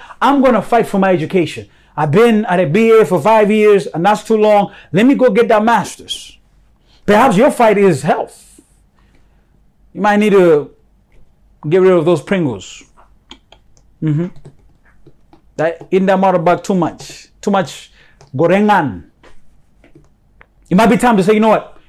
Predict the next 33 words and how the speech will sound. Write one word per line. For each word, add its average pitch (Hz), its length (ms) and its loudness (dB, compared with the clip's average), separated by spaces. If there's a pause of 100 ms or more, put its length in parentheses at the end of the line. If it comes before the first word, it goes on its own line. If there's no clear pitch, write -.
Nah, 156 220 -4 (360)
I, 170 60 -2
I, 208 260 0
I'm 202 60 0
gonna 196 120 0
do 202 80 0
my 180 140 0
part." 214 320 0 (160)
Because, 196 220 -2
because 220 260 0 (180)
faith 285 440 2
always 247 400 4
does 208 180 4
its 190 140 0
part 202 340 0
in, 180 280 0
in, 190 120 -2
in 196 340 -2
the 180 80 0
fight. 247 360 0 (200)
And, 190 300 -2
and 185 220 0
the 165 40 2
second 277 300 -2
thing 226 100 0
I 214 40 2
wanna 190 160 0
say 190 260 2
about, 170 380 2
about 165 240 0
this 262 200 -2
is 190 60 -2
that 202 160 0